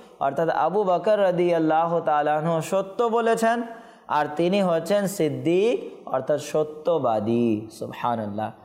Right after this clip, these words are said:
সুবহানাল্লাহ। প্রিয় দর্শক মণ্ডলী, আল্লাহু আকবার। প্রিয় রাসূল, মা আমেনার বাগানের সুবাসিত ফুল, রাসূলে মকবুল সাল্লাল্লাহু তাআলা আলাইহি ওয়াসাল্লামার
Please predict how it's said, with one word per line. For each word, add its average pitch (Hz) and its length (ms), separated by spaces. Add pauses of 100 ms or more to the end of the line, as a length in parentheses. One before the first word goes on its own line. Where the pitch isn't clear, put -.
(160)
সুবহানাল্লাহ। 120 580
প্রিয় 165 260
দর্শক 147 300
মণ্ডলী, 139 460 (480)
আল্লাহু 147 480
আকবার। 135 420 (280)
প্রিয় 175 240
রাসূল, 160 520 (420)
মা 139 320
আমেনার 160 360
বাগানের 151 440
সুবাসিত 160 580
ফুল, 165 440 (220)
রাসূলে 196 380
মকবুল 156 580 (260)
সাল্লাল্লাহু 170 720
তাআলা 156 460
আলাইহি 160 320
ওয়াসাল্লামার 147 720